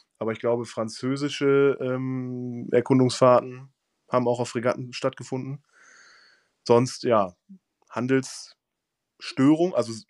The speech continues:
aktiv den Handel des Gegners unterbrechen, stören durch Kaperung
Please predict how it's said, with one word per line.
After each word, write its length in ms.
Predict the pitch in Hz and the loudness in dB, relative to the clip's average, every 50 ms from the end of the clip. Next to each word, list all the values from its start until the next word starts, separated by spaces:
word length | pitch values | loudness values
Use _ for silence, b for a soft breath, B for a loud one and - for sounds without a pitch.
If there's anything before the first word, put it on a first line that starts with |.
| _ _ _ _ _ | _ _ _ _ _
aktiv 720 | _ 117 127 - - - - 143 139 151 147 - - - _ _ _ - | _ -6 -6 -6 -8 -14 -12 -10 -10 -10 -10 -12 -18 -20 _ _ _ -6
den 140 | 123 113 113 | -6 -4 -2
Handel 200 | 127 131 131 123 | -2 -2 -2 -4
des 140 | 120 - - | -4 -4 -4
Gegners 640 | 131 139 147 151 147 151 147 - - - - _ _ _ _ _ _ _ _ - | -4 -2 0 0 -2 -2 -2 -6 -12 -18 -20 _ _ _ _ _ _ _ _ -10
unterbrechen, 720 | 135 123 127 113 120 117 131 131 - 147 143 147 151 - _ _ _ _ | -4 -4 -2 -2 -2 -4 -4 -4 -6 -8 -10 -10 -12 -14 _ _ _ _
stören 580 | - - - 131 131 131 135 135 139 143 135 _ | -14 -4 -2 0 2 2 0 0 -4 -10 -14 _
durch 480 | - 120 120 120 120 - - - - _ | -8 -8 -8 -8 -8 -12 -18 -20 -20 _
Kaperung 600 | - - 113 123 - 143 127 135 139 147 170 - | -4 -2 -2 -2 -2 -2 -4 -2 -4 -4 -6 -8